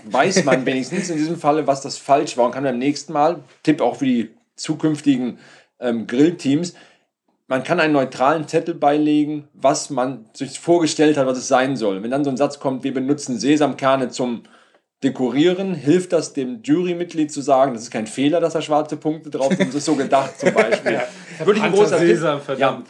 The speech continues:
Speaker 1: Ja.
Speaker 3: Ja.
Speaker 1: Würde mich, würde ich, also ich würde mich auch freuen als
Speaker 3: Ja.
Speaker 1: Jurymitglied, sowas dann zu sehen, weil dann weiß ich, da soll's hingehen.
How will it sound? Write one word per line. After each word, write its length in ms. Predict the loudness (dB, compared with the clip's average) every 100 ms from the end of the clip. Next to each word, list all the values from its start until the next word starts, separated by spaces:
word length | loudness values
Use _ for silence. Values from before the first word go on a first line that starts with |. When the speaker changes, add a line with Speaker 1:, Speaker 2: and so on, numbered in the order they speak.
| -4
Speaker 1:
Ja. 80 | 0
Speaker 3:
Ja. 40 | 2
Speaker 1:
Würde 80 | 2
mich, 120 | 2
würde 140 | 0
ich, 80 | 0
also 100 | 0
ich 60 | -2
würde 120 | -4
mich 60 | -2
auch 160 | -2
freuen 300 | -4 -4 -2
als 180 | -4 -6
Speaker 3:
Ja. 120 | -4 -4
Speaker 1:
Jurymitglied, 480 | -4 -8 -10 -10 -6
sowas 240 | -4 -4
dann 140 | -4 -6
zu 140 | -6
sehen, 320 | -2 0 0
weil 80 | -2
dann 160 | -2 2
weiß 300 | 0 0 -4
ich, 220 | -8 -6
da 160 | 2 2
soll's 260 | 4 2
hingehen. 500 | 2 -4 -2 -4 -6